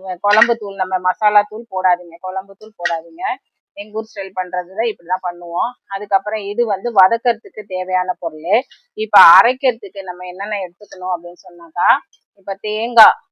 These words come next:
இதுக்கு கொஞ்சம் தேங்காய் கூடுதலா போடணும். அதனால தேங்காய் நல்லா கீறி வச்சிருக்கேன், திருவ முடியல, அதனால கீறி வச்சிருக்கேன். நீங்க திருவி கூட எடுத்துக்கலாம். அஹ், சோம்பு, மிளகு, ஜீரகம் ரெண்டு, ரெண்டு ஸ்பூன் எடுத்திருக்கேன்.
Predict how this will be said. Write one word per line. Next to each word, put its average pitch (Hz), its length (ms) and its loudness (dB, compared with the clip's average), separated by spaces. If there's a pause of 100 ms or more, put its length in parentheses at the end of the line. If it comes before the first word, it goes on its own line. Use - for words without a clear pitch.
இதுக்கு 214 220 -12
கொஞ்சம் 190 260 -10
தேங்காய் 220 340 -2
கூடுதலா 208 420 2
போடணும். 175 420 2
அதனால 196 300 0
தேங்காய் 202 440 0
நல்லா 185 220 2
கீறி 220 320 -4
வச்சிருக்கேன், 185 520 -8
திருவ 214 320 -6
முடியல, 170 320 -6
அதனால 180 260 -6
கீறி 277 220 -12
வச்சிருக்கேன். 220 420 -10
நீங்க 202 180 -10
திருவி 202 280 -10
கூட 190 160 -8
எடுத்துக்கலாம். 185 540 2 (440)
அஹ், 202 200 2
சோம்பு, 226 500 4 (140)
மிளகு, 208 520 2 (180)
ஜீரகம் 196 440 0 (420)
ரெண்டு, 226 220 2
ரெண்டு 208 220 0
ஸ்பூன் 240 320 -4
எடுத்திருக்கேன். 196 600 -2